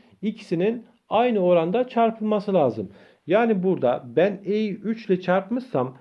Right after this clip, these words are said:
F'yi de üç ile çarpmış olmam gerekiyor. O zaman diyorum ki ben yirmi dördü üç çarpı sekiz şeklinde yazarsam bu orantı sabiti değişmeyecek. O zaman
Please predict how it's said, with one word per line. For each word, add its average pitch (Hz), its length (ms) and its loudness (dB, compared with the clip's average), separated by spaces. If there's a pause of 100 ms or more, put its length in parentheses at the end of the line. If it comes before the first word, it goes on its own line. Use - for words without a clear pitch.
(160)
F'yi 233 380 -2
de 202 120 2
üç 247 300 -4
ile 208 140 2
çarpmış 202 440 0
olmam 190 380 4
gerekiyor. 107 480 -2 (340)
O 202 120 2
zaman 220 340 0
diyorum 233 320 2
ki - 320 -6 (220)
ben 190 220 0
yirmi 240 360 0
dördü 127 480 2 (240)
üç 233 340 -2
çarpı 202 360 0
sekiz 220 500 -6
şeklinde 196 560 -2
yazarsam 240 800 2 (280)
bu 196 320 2
orantı 165 400 0
sabiti 196 680 0
değişmeyecek. 131 760 0 (280)
O 196 140 0
zaman 202 360 0